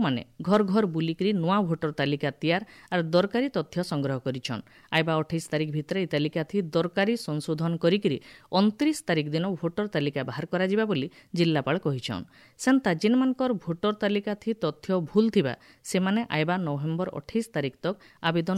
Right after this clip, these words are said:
କରିପାରିବେ ବୋଲି ଜଣାପଡ଼ିଛି। ବୌଦ୍ଧ ଜିଲ୍ଲାପାଳଙ୍କର ସମ୍ମିଳନୀ କକ୍ଷନ ଜିଲ୍ଲାନ ଭୋଟର ତାଲିକା ସଂଶୋଧନ ଲାଗି ଗୋଟେ ସର୍ବଦଳୀୟ ବୈଠକ ଆଜ ହେଇଯାଇଛି।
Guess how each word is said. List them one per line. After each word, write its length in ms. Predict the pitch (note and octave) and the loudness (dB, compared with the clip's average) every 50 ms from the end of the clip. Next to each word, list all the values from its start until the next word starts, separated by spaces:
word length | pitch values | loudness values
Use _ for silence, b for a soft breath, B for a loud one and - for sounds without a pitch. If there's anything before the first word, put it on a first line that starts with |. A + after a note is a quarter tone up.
| F#3+ - - | 0 2 2
କରିପାରିବେ 400 | F3+ A3 A3 - - D3 C#3 C3 | 2 2 2 0 -2 -4 -2 -2
ବୋଲି 180 | C3 C#3 F3+ | -2 -2 -2
ଜଣାପଡ଼ିଛି। 600 | G3+ - D3 B2 A#2+ - C3 B2+ B2 - - A2+ - - - _ - - - b b b b b | -2 -2 -4 -4 -6 -6 -8 -10 -10 -10 -10 -12 -12 -14 -18 _ -20 -20 -20 b b b b b
ବୌଦ୍ଧ 340 | F#3 E3+ G#3 A3 G#3 G3 A3+ A#3 C#4 B3 G#3 | 4 6 6 6 6 4 2 2 2 4 4
ଜିଲ୍ଲାପାଳଙ୍କର 640 | F#3 E3+ E3+ E3+ E3 - F3+ F#3 F#3 F3+ - G#3 | 4 4 4 4 2 2 2 0 0 0 -2 -4
ସମ୍ମିଳନୀ 500 | G3+ - F3+ D#3+ D#3 D#3 D#3 D#3+ D#3 D#3 | -4 -4 -2 0 2 2 2 2 0 -2
କକ୍ଷନ 380 | D3 D#3 C#3+ C#3+ - - D#3+ E3+ G3+ A3 G3 - | -2 -4 -6 -6 -6 -4 -4 -2 -2 -2 -2 0
ଜିଲ୍ଲାନ 320 | F3+ E3+ F#3 F#3+ G#3 A3 A#3 A3+ F3 | 2 2 2 2 2 0 -2 -2 -4
ଭୋଟର 320 | - - E3 - - A#3 A#3+ - | -4 -8 -2 0 0 0 2 2
ତାଲିକା 280 | A#3+ A#3 A#3+ A#3 A#3+ | 0 0 0 0 -2
ସଂଶୋଧନ 480 | A3+ - F3+ D#3 D3 - D#3+ D#3+ E3+ F3 F3+ | -4 -4 -4 -4 -4 -2 -2 -2 0 0 0
ଲାଗି 180 | F#3 F#3 A3 G#3+ F#3+ | 0 0 0 0 -2
ଗୋଟେ 200 | F3 - E3+ E3+ F3 B B B B | -2 -2 -2 -4 -4 B B B B
ସର୍ବଦଳୀୟ 640 | - - - G3 G3 G3 A3 G#3+ A#3 A#3 B3 B3+ A#3+ | -2 2 2 4 4 4 4 6 6 6 6 6 6
ବୈଠକ 340 | G3 E3 D3 - - C#3 B2+ - _ _ - | 6 4 2 2 0 -4 -4 -4 _ _ -2
ଆଜ 80 | F3 E3+ E3+ | 0 0 0
ହେଇଯାଇଛି। 420 | D#3 C3 C3+ B2+ B2 - - - | 0 0 0 -2 -2 -4 -6 -8